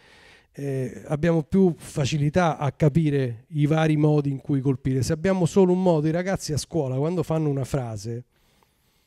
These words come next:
la suonano, gliela scrivo alla lavagna o quello che è, e loro la riproducono. Guardano lo sticking, che è un altro degli aspetti importantissimi. Lo sticking è fondamentale.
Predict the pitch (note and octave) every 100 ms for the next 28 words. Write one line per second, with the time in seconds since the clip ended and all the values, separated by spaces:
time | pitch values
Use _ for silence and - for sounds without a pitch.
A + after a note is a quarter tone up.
0 | _ _ E3 F3 G#3 D3 B2 A2+ C3 D#3+
1 | E3+ - A3 G#3 D#3 C#3+ - - - -
2 | D3 D#3+ F#3+ F#3+ F#3+ C#3+ C#3 D3+ F3 F3
3 | F3+ F#3+ F3 E3+ - E3+ E3+ D#3 D3+ D3+
4 | D3 D3 C#3 B2 B2 B2+ - E3 E3 D3
5 | C#3+ D3+ E3 - A3 G#3+ D3+ B2 A2 -
6 | _ _ _ _ _ _ _ _ _ _
7 | E3+ D3+ D3+ D3 C3+ B2+ C3 A#2+ C#3+ B2
8 | B2+ B2+ B2 C3 - C3+ - G2+ A2 A#2+
9 | - G3 - D3+ C3+ C#3+ C3+ - - -
10 | D#3+ D#3 C#3 B2 A#2 F#2+ F#2+ F2